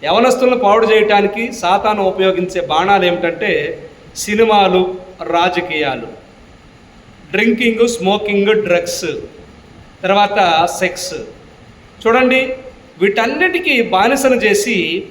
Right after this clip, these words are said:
యవనస్తులను సాతాను పెందలాడే నడ-, నరకానికి ఈడ్చుకొని వెళ్తున్నాడు.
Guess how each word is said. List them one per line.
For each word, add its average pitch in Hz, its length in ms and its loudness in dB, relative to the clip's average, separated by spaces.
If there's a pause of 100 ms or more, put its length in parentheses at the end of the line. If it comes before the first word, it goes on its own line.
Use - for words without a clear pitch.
(760)
యవనస్తులను 233 580 2
సాతాను 208 520 2
పెందలాడే 202 640 2
నడ-, 180 340 -2
నరకానికి 214 600 0
ఈడ్చుకొని 233 520 -2
వెళ్తున్నాడు. 147 520 -4